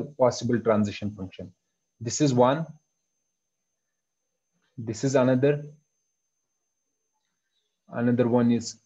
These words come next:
Q one, comma, A. Another transition function is Q one, comma, B. Another transition is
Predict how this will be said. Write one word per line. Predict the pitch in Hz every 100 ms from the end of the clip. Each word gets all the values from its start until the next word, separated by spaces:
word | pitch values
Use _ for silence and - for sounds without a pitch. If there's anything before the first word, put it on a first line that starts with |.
| _
Q | 127
one, | 127 131 135
comma, | 131 127 127
A. | 123 120 127 135 _ _ _ _ _ _ _ _ - - -
Another | 123 127 123
transition | 127 127 120 117 - 120
function | - 120 107 117 113
is | 107 -
Q | - 123
one, | 123 127 127
comma, | 120 123 120
B. | 107 120 127 - _ _ _ _ _ _ _ _ _
Another | 120 123 120 127
transition | - 120 120 110 - 120 117
is | 120 104 -